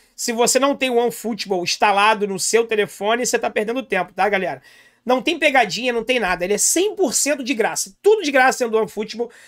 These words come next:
Você clica lá, tem tabela, classificação. Quando acaba os jogos, todos os jogos das séries A e B,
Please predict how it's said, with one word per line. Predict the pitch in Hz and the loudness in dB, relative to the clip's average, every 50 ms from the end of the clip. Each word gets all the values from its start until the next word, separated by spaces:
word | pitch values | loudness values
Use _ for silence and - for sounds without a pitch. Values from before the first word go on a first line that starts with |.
| - _ _ | -20 _ _
Você | - - 247 220 | -14 -12 -10 -8
clica | 226 277 277 - 254 | -6 -4 -2 0 0
lá, | 233 | 0
tem | - 262 247 | 0 -4 -4
tabela, | - - 277 254 202 208 214 233 226 220 214 | 0 0 0 2 4 4 4 4 4 2 2
classificação. | 208 - 247 269 262 - - - 277 - 254 214 196 - - - 214 220 220 214 - _ _ _ _ _ | 0 0 0 0 0 -2 -6 -8 -4 0 0 0 0 0 -2 -2 0 0 -2 -4 -6 _ _ _ _ _
Quando | - 240 269 294 | -2 0 2 2
acaba | 330 294 - 294 302 302 302 | 2 2 2 2 0 2 2
os | 294 220 | 0 2
jogos, | - 233 233 226 208 170 165 160 - - - - _ | 4 6 6 6 4 2 -2 -6 -8 -8 -8 -8 _
todos | - 277 320 381 392 285 | 4 4 4 4 4 2
os | 302 269 | 0 0
jogos | 202 226 220 220 208 190 185 165 170 | 4 4 4 4 4 2 -2 -4 -4
das | 190 196 190 | -2 -2 -2
séries | - - 214 208 208 208 185 151 - | 0 0 2 2 0 0 -2 0 2
A | 226 247 269 269 - | 2 2 2 2 0
e | 262 254 | -4 -6
B, | 214 170 156 202 220 214 180 - | -6 -4 -2 2 4 4 4 2